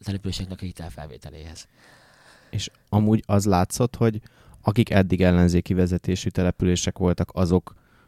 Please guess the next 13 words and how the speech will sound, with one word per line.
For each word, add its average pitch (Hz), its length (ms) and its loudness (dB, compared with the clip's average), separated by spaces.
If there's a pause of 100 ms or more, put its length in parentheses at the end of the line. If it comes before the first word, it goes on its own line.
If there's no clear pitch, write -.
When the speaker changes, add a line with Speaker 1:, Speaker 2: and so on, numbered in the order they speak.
(140)
Speaker 2:
rosszabbul 92 680 2
jártak, 113 520 2
illetve 95 580 2 (760)
az 101 160 6
látszott-e, 101 440 4
hogy 95 180 4
akik - 240 -4
meg 92 260 -4 (180)
fideszesek, 95 500 -4
azok 95 220 -2
jobban 87 280 2
jártak-e? 82 500 -2
Ugye 87 180 0